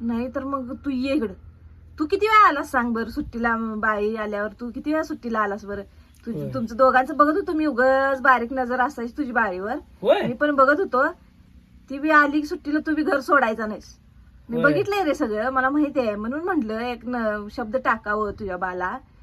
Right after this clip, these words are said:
Speaker 1: म्हणून विचारलं तर त्यो काय सगळं बायकोच ऐकतोय, बायकोच्या ह्याच्याशिवाय पाणी पित नाही त्यो.
Speaker 2: हं.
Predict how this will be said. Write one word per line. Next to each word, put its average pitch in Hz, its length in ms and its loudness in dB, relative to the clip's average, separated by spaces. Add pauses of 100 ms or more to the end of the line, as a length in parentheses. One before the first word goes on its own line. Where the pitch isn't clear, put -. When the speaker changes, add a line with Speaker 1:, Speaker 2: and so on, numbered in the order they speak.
(260)
Speaker 1:
म्हणून 233 180 -2
विचारलं 277 440 2
तर 294 100 -2
त्यो 294 220 2
काय 285 520 2
सगळं 262 280 0
बायकोच 247 420 0
ऐकतोय, 240 420 -2
बायकोच्या 233 500 -4
ह्याच्याशिवाय 226 500 -4
पाणी 208 260 -6
पित 185 200 -12
नाही 185 160 -12
त्यो. 285 180 -4 (400)
Speaker 2:
हं. 170 240 -6